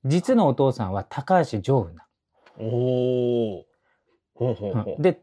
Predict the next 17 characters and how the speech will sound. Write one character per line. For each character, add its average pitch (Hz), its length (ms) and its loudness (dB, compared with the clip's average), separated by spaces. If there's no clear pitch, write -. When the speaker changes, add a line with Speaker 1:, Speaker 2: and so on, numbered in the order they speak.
Speaker 1:
ぜ-、 147 220 -8
二 - 200 4
人 240 80 4
と 233 100 8
も 180 80 6
名 147 180 4
将 135 160 0
ね。 165 140 -4
あ 120 140 2
の、 107 100 2
Speaker 2:
う - 20 0
ん。 95 180 -8
Speaker 1:
立 180 200 2
花 156 240 4
道 143 180 4
節 101 300 -8
も、 104 260 -6